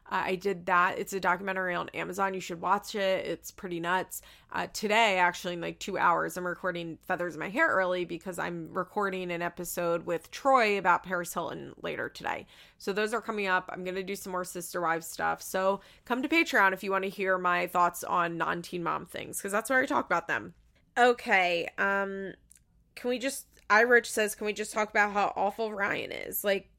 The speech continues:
I think, isn't that what I do on this <laughs> podcast every week? Like, yeah, Ryan's <laughs> awful.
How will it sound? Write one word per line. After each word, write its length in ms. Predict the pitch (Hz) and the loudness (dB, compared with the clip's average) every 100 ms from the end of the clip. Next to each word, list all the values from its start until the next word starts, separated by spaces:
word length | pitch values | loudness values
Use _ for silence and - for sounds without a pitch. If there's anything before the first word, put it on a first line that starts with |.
| _ _ _ - | _ _ _ -4
I 140 | 196 | -2
think, 240 | 220 247 247 _ | -2 -4 -6 _
isn't 300 | - 208 254 | -6 -4 -2
that 180 | 254 247 | 0 2
what 100 | 247 | 2
I 80 | 220 | 0
do 240 | 175 180 | -2 -4
on 120 | 202 | -2
this 160 | 202 196 | -4 -6
<laughs> 40 | |
podcast 540 | - 254 214 320 277 - | -2 -2 2 4 6 6
every 320 | 427 262 320 | 6 6 4
week? 320 | 302 349 381 - | 4 0 0 2
Like, 400 | 214 202 202 - - - _ | 4 4 0 -10 -20 -20 _
yeah, 320 | - 185 214 190 | 0 4 6 6
Ryan's 420 | 190 214 226 254 | 8 6 6 4
<laughs> 0 | |
awful. 1600 | 262 220 - - - 247 - 254 - - - - - 247 - | 4 2 -2 -10 -8 -6 -2 -2 0 -4 -4 -6 -8 -8 -8